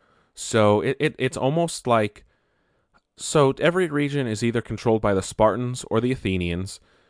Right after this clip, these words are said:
and you can go in and, uh, loot their war chests,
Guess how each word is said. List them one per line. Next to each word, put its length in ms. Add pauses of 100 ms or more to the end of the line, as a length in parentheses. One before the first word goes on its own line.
(260)
and 260
you 100
can 200
go 260
in 300
and, 440
uh, 160
loot 680
their 260
war 300
chests, 720